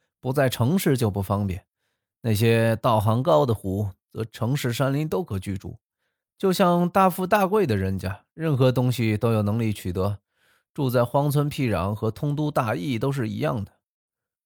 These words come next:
师退与其畅谈，其大意只是劝人学道，说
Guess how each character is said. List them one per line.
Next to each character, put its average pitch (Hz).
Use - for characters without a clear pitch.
师 294
退 262
与 87
其 98
畅 107
谈， 87
其 123
大 123
意 120
只 98
是 104
劝 120
人 110
学 113
道， -
说 92